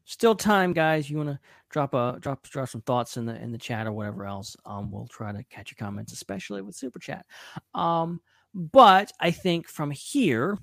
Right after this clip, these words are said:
before we jump into the final thoughts, I will, uh, plug our Patreon because that's kind of an important thing here. It helps keep the lights on. Um, and a special shout out to our friends Joey Mays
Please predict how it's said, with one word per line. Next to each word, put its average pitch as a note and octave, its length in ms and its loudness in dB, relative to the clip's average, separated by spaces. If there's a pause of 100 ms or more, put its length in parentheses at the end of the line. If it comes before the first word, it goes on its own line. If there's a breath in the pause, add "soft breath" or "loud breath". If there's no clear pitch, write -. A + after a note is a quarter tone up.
before A3 180 0
we F#3 60 4
jump D#3+ 160 2
into D3 80 0
the B2 60 0
final A2+ 240 -4
thoughts, A#2+ 400 0
I B2+ 200 -2
will, B2+ 360 -2
uh, A#2+ 180 -2
plug B3 600 0
our G3+ 300 2
Patreon D#3 1300 -4 (320 soft breath)
because F#3+ 420 0
that's - 420 -2 (120)
kind D#3+ 280 -2
of C#3 140 -4
an C3 80 -4
important A#2 500 -8
thing G#2 280 -10
here. G#2+ 260 -10
It D#3 60 -8
helps - 260 -10
keep - 260 -10
the G#2+ 80 -10
lights F#2 380 -12
on. A#2 360 -4 (380 loud breath)
Um, B2+ 600 2
and D3 320 0
a C#3 60 -4
special A3+ 540 4
shout A2+ 320 -2
out G#2 240 -4
to A2+ 400 -2
our G#2 220 -4
friends A2+ 440 -4
Joey G3+ 280 2
Mays B2+ 440 0